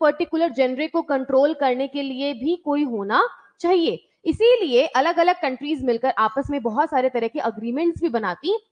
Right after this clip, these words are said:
रहती है, और बहुत बड़ी organization है एक जो इस चीज को monitor करती है इंटरनेशनल trade को, वो कौन सी है? डब्ल्यूटीओ। हमने सुना है ना? तो इस, अ, इस particular आप chapter में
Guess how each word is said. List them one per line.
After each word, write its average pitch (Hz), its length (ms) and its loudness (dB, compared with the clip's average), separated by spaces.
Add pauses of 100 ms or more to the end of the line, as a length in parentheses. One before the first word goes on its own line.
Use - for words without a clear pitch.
(220)
रहती 330 380 2
है, 185 160 -2 (240)
और 277 160 8 (160)
बहुत 269 280 4
बड़ी 302 220 0
organization 269 720 0
है 254 140 0
एक 220 280 0
जो 254 80 -2
इस 254 140 0
चीज 247 180 -6
को 285 100 -2
monitor 208 400 -2
करती 208 300 -4
है - 20 -2
इंटरनेशनल 196 480 -6
trade 190 200 -6
को, 208 100 -8
वो 226 100 2
कौन 247 220 4
सी 285 100 -4
है? 381 160 2 (1400)
डब्ल्यूटीओ। 254 760 4 (420)
हमने 262 200 0
सुना 339 200 2
है 392 120 4
ना? 392 120 2 (300)
तो - 160 -2
इस, 403 300 -2
अ, 285 300 10
इस 466 200 2
particular 349 520 4
आप 269 260 2
chapter 294 340 2
में 285 200 0